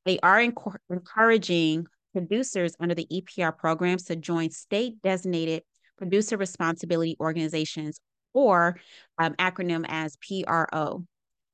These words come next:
So the pros, P R O, are tasked with operating the E P R program to achieve statewide recycling goals, including collecting fees and various information from producers.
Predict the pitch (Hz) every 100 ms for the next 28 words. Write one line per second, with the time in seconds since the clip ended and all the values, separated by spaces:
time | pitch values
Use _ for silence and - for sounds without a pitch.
0 | _ _ - 190 180 165 - - 202 214
1 | 220 226 - - _ 226 208 185 - 185
2 | 160 165 - 208 226 240 - 190 190 185
3 | 180 - - 190 - 214 220 180 165 165
4 | 160 165 - 165 - 180 165 - 190 247
5 | - 220 208 214 208 180 170 175 175 214
6 | 208 170 160 160 - _ - _ - 190
7 | - 262 226 - 185 190 156 - 175 208
8 | 294 403 _ _ _ - 190 190 254 277
9 | 208 220 202 175 175 - 175 165 - 156
10 | 160 151 - - -